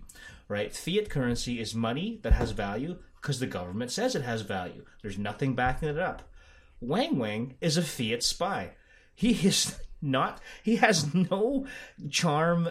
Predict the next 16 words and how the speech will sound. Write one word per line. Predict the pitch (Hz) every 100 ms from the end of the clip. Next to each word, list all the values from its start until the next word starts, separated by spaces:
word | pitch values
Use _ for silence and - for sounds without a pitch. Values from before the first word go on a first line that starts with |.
| -
no | 143 139 190 190
actual | 127 160 - 156 139 120
weight | 113 151 147
behind | 123 123 120
him, | 139 202 196 -
but | 120
because | 131 143 117
the |
movie | 104 165 277 143
says | - 110 104 98
he | 120
does, | 101 92 95 117 - - - -
it | 135
has | 143 -
to | 123
del-, | 127 113